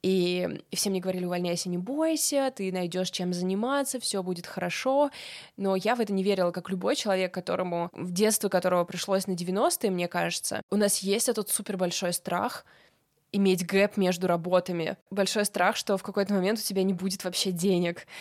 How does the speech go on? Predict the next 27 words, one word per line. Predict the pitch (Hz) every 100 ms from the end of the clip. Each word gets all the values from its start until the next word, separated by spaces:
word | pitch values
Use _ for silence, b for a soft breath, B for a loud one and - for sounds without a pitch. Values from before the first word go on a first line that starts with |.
| B
<laughs> | 285
И, | - 233 254 269 -
и, | 294
типа, | - 269 240 240 233 B B - _ _ -
мне, | 226 226 247
как | 311
человеку, | - - 233 254 277
у |
которого | 247 226 254 240
есть | 208 220 269 -
семья, | - 262 214 233 226 269 302 B B _
ребенок, | 220 208 214 262 311 262 - -
мне | - 214 214 269
вот | 254
эта | 254 240
идея, | 220 190 254 294
что | -
я | 233
щас | 247 226
ухожу | 202 226 214 277
и |
буду | 226 240 240
себя | - 196 240 240
искать, | 214 - 220 214 330 -
она | 202 196
мне | 233 226
казалась | 214 202 202 196